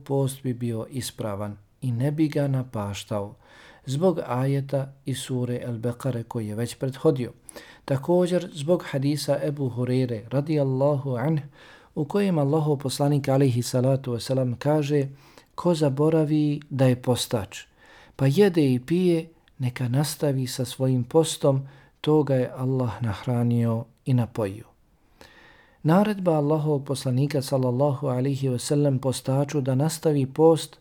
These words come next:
dokaz je ispravnosti posta, a tvrdnja da ga je nahranio i napojio Allah, subhanahu wa ta'ala, dokaz je da ga Allah uzvišeni za to neće obračunavati. Međutim, kada se sjeti ili bude upozoren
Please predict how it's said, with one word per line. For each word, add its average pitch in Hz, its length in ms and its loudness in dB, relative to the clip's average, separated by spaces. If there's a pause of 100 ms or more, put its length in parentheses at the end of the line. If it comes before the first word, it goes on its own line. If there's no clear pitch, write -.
(160)
dokaz 135 540 0
je 135 60 4
ispravnosti 139 600 0
posta, 165 460 -2 (560)
a 151 100 0
tvrdnja 165 540 2 (120)
da 143 160 2
ga 139 120 2
je 127 340 2
nahranio 139 640 2
i 127 40 0
napojio 131 520 0
Allah, 147 380 -2
subhanahu 135 520 -2
wa 123 80 -2
ta'ala, 156 420 2 (380)
dokaz 143 580 2
je 143 240 0 (300)
da 131 100 -2
ga 123 220 -2
Allah 139 380 2 (100)
uzvišeni 127 760 -2
za 113 160 -6
to 117 220 -6
neće 113 420 -6 (140)
obračunavati. 107 840 -6 (2000)
Međutim, 180 460 4
kada 156 260 2
se 135 180 0
sjeti 160 380 4
ili 123 240 2
bude 147 300 2
upozoren 143 640 2